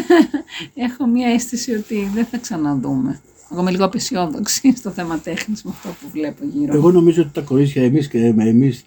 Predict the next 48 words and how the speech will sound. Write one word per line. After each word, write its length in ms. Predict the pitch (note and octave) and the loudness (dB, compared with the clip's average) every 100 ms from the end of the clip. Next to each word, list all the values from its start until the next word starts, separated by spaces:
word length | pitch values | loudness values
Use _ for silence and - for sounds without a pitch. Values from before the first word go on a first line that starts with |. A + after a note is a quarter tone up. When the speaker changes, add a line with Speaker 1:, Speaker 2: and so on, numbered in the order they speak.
| _ | _
Speaker 2:
του 100 | - A2 | -20 -10
δεκατρία 580 | G2+ G#2+ A2+ G#2+ A2 A#2+ | -4 -4 -2 -2 0 2
δεκατεσσάρων 680 | A2 G#2+ G#2+ - C3 C3+ | 2 0 -2 -2 -2 0
είναι 140 | C3 B2 | 0 2
ένα 200 | A2 A#2 | 2 2
εφάμιλο 440 | A2 A#2 A#2 A2 | 0 2 2 2
του 220 | G#2 G#2 | 0 -2
Ευρυπίδη. 560 | G#2 G2+ G#2 G2 F2+ F#2 - - | -2 -2 -4 -4 -6 -6 -12 -12
Speaker 1:
Ναι, 240 | F2+ E2 - _ | -8 -8 -12 _
θα 80 | A#2 | -4
Speaker 2:
Αν 120 | A2+ | 0
ανέβει 140 | G2+ G#2 | 2 4
Speaker 1:
μπορούσε, 200 | G#2+ G#2+ - | 4 2 0
ναι, 60 | D#3+ | -4
Speaker 2:
σωστά. 180 | F2 G#2+ C3 - _ _ _ | -4 -4 -6 -10 _ _ _
Speaker 1:
ναι. 140 | - F3+ | 0 2
Ναι, 80 | C#3+ | 2
θέλει 300 | E3 E3 E3 | 0 -2 -2
τη 140 | D#3+ | -4
Speaker 2:
Και 140 | C#3+ | 2
την 160 | B2+ D#3 | 4 4
Speaker 1:
να 60 | D3 | 6
Speaker 2:
κόρη 260 | B2 A#2+ | 6 6
την 180 | A2 F#2+ | 4 0
παίξει 640 | A#2 A2+ - G#2+ G2+ F#2+ F#2 - _ B2 | 0 0 -2 -4 -4 -8 -16 -20 _ -8
η 80 | A#2 | -6
αγαπημένη 540 | G2+ F#2 F#2+ G2+ G2+ | -6 -6 -4 -2 -4
μου. 360 | F#2+ F#2+ F2+ F2+ - | -6 -6 -8 -10 -8
Speaker 1:
Τελικά 360 | F#3 - A#3 | -6 -2 -4
σας 220 | A#3 C4+ | -4 -4
αρέσει 360 | G3 D#3 F3+ - | -4 -2 -4 -4
να 100 | G#3 | -6
βλέπετε 480 | F3+ E3+ - G#3+ - D#3+ D#3 D3+ - - _ | -4 -8 -8 -12 -10 -6 -4 -4 -8 -14 _
Speaker 2:
Ας 240 | - D3+ | 0 2
πούμε, 180 | D3 D3+ | 4 4
Speaker 1:
τραγουδίστες; 460 | A#2+ A2+ C#3+ C#3 A2 | 4 2 2 4 2
Speaker 2:
ακούστε, 300 | F2 E2 D#2 - _ - | 0 -12 -14 -20 _ -6
ας 200 | B2 C3 | -4 2
πούμε, 180 | D#3+ | 2
προβάλλουν 540 | C3+ C3 A2 C#3 D3+ C3+ | 4 2 4 4 4 4
ένα 160 | D3 | 4
σωρό 260 | C#3+ B2 B2 | 2 2 0
τραγουδίστριες 920 | A2 G#2+ F#2+ F#2+ F2+ - G2 B2 - | 0 -2 -2 -4 -6 -6 -4 -4 -6
και 140 | - B2 | -8 -2
δεν 140 | D3 | 0
έχουν 300 | D3+ C#3 C3+ | 0 0 -2
πει 200 | - C3 | 2 2
ότι 300 | B2 A#2+ B2 | 2 0 0